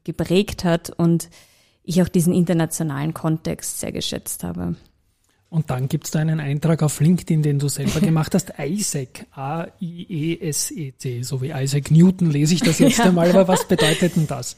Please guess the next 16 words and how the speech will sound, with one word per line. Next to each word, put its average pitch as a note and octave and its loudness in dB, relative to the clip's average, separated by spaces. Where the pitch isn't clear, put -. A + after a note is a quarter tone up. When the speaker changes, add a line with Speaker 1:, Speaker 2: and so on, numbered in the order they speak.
Speaker 1:
Genau, D3 -2
also F#3 -2
das F#3 0
ist G3+ -6
diese G#3 2
internationale F#3+ 0
Studentenorganisation, E3+ -2
die F#3+ -10
ich F#3 -10
Speaker 2:
Okay. F3 -2
Speaker 1:
anfangs F3+ -2
erwähnt F3+ 0
habe, F#3+ 0
ähm, F3+ 0
richtig F#3 -8
recherchiert. F#3 -4